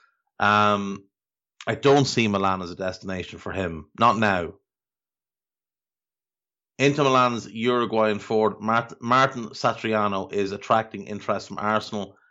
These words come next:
Everton and Tottenham. Don't know a whole lot about him. Hasn't played a bunch, but all three of those could do with a, well, Everton and Tottenham could do with a backup striker.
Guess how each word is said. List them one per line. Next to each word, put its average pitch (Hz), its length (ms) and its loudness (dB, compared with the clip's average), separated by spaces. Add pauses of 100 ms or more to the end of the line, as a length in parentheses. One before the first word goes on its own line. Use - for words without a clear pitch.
(320)
Everton 104 520 -2
and 92 260 -6
Tottenham. 101 480 -2
Don't 123 260 2
know 110 100 -2
a 104 40 0
whole 104 180 0
lot 98 120 0
about 101 200 0
him. 92 60 -6
Hasn't 98 300 -6
played 104 260 2
a 92 60 -4
bunch, 90 360 -8
but 87 180 -6 (1080)
all 139 260 8
three 139 260 4
of 131 100 0
those 113 240 0
could - 140 -8
do 110 160 4
with 98 120 4
a, 90 120 -2 (240)
well, 98 360 2 (880)
Everton 139 360 0
and 107 120 -6
Tottenham 98 380 0
could 95 120 -8
do 104 100 0
with 92 80 0
a 87 40 -4
backup 95 400 0
striker. - 560 -8